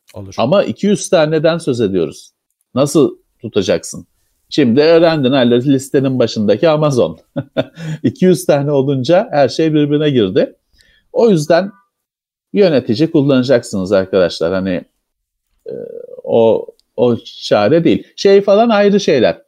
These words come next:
Speaker 2: Mesela U S B key, hani güvenlik anahtarı, U B key falan gibi şeyler.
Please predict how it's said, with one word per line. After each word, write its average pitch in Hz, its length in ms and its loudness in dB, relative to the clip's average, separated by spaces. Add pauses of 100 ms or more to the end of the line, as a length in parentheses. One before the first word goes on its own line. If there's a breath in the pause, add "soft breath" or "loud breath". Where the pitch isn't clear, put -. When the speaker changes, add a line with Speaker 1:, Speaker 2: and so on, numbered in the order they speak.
Speaker 2:
Mesela 123 380 2
U 135 320 2
S - 140 -8
B 156 180 0 (320)
key, 117 300 0 (140)
hani 95 220 -4
güvenlik 117 460 0
anahtarı, 95 600 -2
U 113 80 -2
B 98 100 -4
key 90 240 -8
falan 92 320 -2
gibi 80 140 -6
şeyler. 76 440 -6